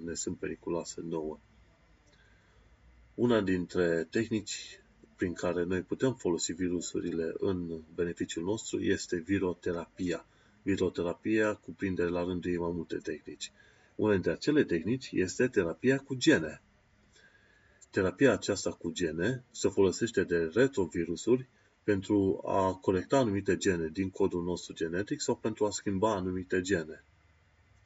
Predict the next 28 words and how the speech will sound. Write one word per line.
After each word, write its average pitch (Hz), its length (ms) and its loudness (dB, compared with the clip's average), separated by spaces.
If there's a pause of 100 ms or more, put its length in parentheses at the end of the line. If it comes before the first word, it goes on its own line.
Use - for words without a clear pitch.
(460)
Shirley 98 500 2
Wall, 87 400 4
de 113 160 -4
la 85 140 0
Harvard, 110 520 0
a 104 60 -4
făcut - 260 -4
o 117 60 -2
prezentare 87 720 -2 (160)
pe 85 440 0 (800)
YouTube. 98 540 2 (400)
De 95 100 -6
fapt, - 320 -2
prezentarea 87 500 -2
în 87 60 -2
sine 90 220 -4
a 85 80 -2
făcut-o - 440 -2
la 85 500 0
Universitatea 87 600 -2
din 82 240 -6
Harvard, 123 520 -2 (100)
iar 98 160 2
filmul 95 420 -2
este 90 200 -2
pus 87 240 -6
pe - 120 -2
YouTube. 85 340 -2